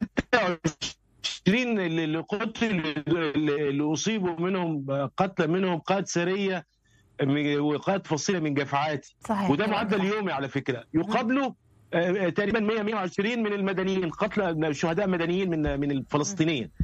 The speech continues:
Speaker 1: ده، ده بسبب، بجانب حاجة.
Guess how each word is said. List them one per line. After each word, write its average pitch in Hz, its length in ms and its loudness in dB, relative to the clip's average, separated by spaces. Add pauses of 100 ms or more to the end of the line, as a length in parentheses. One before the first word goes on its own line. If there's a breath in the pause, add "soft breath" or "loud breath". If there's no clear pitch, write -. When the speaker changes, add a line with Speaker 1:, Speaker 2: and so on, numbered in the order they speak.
(280 loud breath)
Speaker 1:
ده، 226 360 2
ده 220 140 2
بسبب، 220 400 -2 (360)
بجانب 196 300 -2
حاجة. - 320 2